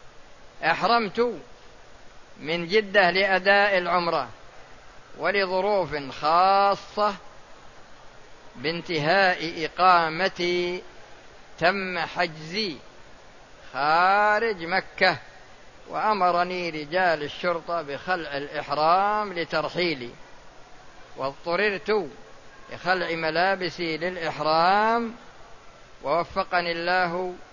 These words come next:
للمجيء إلى مكة، وأحرمت من مكة وأديت العمرة. يا أخي، أنت لا تزال محرما، لكن إذا كنت فعلت شيء من المحظورات فإنك تكفر.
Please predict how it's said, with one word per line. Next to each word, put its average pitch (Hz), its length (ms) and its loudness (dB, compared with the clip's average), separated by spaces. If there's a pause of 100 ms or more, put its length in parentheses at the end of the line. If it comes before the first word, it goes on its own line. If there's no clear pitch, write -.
(400)
للمجيء 170 880 -2
إلى 160 260 0
مكة، 175 440 -4
وأحرمت 170 640 -2
من 160 260 -6
مكة 185 340 -4
وأديت 170 520 -2
العمرة. 143 440 -6 (420)
يا 208 340 4
أخي، 208 260 0
أنت 226 220 -2
لا 196 220 4
تزال 175 440 2
محرما، 143 480 -2 (460)
لكن 175 360 2
إذا 185 240 2
كنت 190 300 -4
فعلت 165 320 -2
شيء 190 300 -2
من 175 180 -4
المحظورات 170 920 2 (420)
فإنك 170 760 -2 (120)
تكفر. 165 500 -4